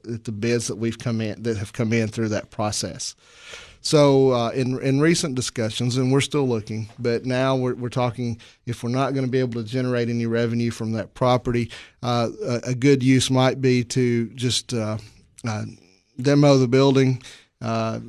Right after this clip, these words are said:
and, you know, let's raise that, uh, fix the grounds, and possibly put some athletic fields, primarily, I, I would think a soccer field, a practice football field, and things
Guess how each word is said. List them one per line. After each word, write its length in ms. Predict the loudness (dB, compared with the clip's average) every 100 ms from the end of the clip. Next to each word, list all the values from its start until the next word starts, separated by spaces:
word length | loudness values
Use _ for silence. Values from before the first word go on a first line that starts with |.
| -18 -20 -8
and, 460 | -6 -4 -4 -6 -6
you 80 | -6
know, 60 | -4
let's 240 | -4 -2
raise 360 | 2 4 2 2
that, 440 | 2 4 2 -2 -14 _ -6
uh, 280 | -4 -2 -4
fix 420 | -8 0 0 0
the 80 | -4
grounds, 500 | 0 2 2 0 -2
and 120 | 0
possibly 500 | 0 0 0 -2 -2
put 380 | -2 -4 -2 -4
some 240 | -4 -2
athletic 520 | -2 -2 0 2 2
fields, 480 | 0 2 2 2 -2 -14 -20 _
primarily, 580 | 2 4 2 2 2 4
I, 120 | 2
I 120 | 0
would 120 | -2 -2
think 220 | -2 -2
a 40 |
soccer 420 | -2 -2 -2 -6
field, 400 | -6 -2 0 0
a 40 | -2
practice 420 | 0 -2 -2 -6
football 440 | -2 -2 0 0
field, 340 | 0 -2 -2 -2
and 140 | -4
things 260 | -4 -6